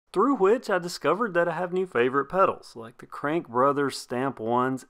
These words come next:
excellent, and this build has firmly solidified this J G Bike Elite crankset as an outstanding discovery and one for super cheap. I'll put the link down in the description. These are under forty bucks, which is amazing. And I've been sparing with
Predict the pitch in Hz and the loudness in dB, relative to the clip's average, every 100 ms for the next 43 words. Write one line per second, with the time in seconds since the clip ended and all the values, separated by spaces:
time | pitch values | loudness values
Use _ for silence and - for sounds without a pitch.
0 | - 180 175 - 156 160 160 131 165 214 | -8 -6 -6 -4 0 0 0 0 0 2
1 | 202 233 220 196 185 - 175 202 151 101 | 6 6 4 -2 -6 2 4 6 4 -2
2 | 98 - 113 117 113 127 110 113 113 - | -6 -6 -2 0 2 2 2 -2 -8 -4
3 | 127 170 170 175 151 156 151 117 131 143 | 0 0 -2 0 2 2 0 -2 -2 -4
4 | - 131 123 - 123 120 127 143 135 131 | -4 -4 -4 -4 0 0 0 -4 -2 -2
5 | 139 147 - - - 185 233 139 110 107 | -2 -4 -4 -10 -2 -2 0 -4 -6 -8
6 | - 139 151 180 120 139 247 - 101 - | -6 -6 -4 -4 -4 -6 -6 -6 -10 -4
7 | 180 214 - - 135 127 120 185 180 156 | -4 -2 -4 -4 -6 -4 -6 -6 -4 -2
8 | 196 143 165 156 113 - 160 165 160 214 | -2 -4 -4 -4 -4 -6 -6 -6 -8 -6
9 | - 220 254 247 - 202 147 - 131 104 | -8 -6 -6 -8 -4 -4 -4 -2 0 0
10 | - - 147 151 127 110 113 123 90 - | -4 -8 -8 -6 -4 -2 -2 -2 -6 -14
11 | _ - 143 151 214 262 - 233 160 95 | _ -4 -4 0 0 0 0 2 2 0
12 | 92 101 | -6 -18